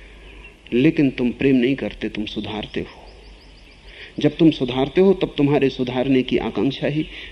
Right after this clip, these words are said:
बच्चे के पैरों को गलत मार्ग पर जाने का आकर्षण बन जाती। बच्चे झूठ बोलेंगे, सिगरेट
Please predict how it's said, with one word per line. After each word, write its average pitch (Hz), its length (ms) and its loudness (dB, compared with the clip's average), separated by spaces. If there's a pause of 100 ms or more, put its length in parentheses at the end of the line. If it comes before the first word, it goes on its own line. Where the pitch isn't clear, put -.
(140)
बच्चे 131 360 0
के 127 120 -2
पैरों 123 360 2
को 104 140 -2
गलत 113 320 0
मार्ग 120 240 0
पर 110 160 -6
जाने 110 340 -4
का 104 120 -8
आकर्षण 104 460 -6
बन 98 160 -6
जाती। - 300 -10 (2250)
बच्चे 139 320 -2
झूठ 120 380 -4
बोलेंगे, 110 540 -2 (360)
सिगरेट 123 480 -6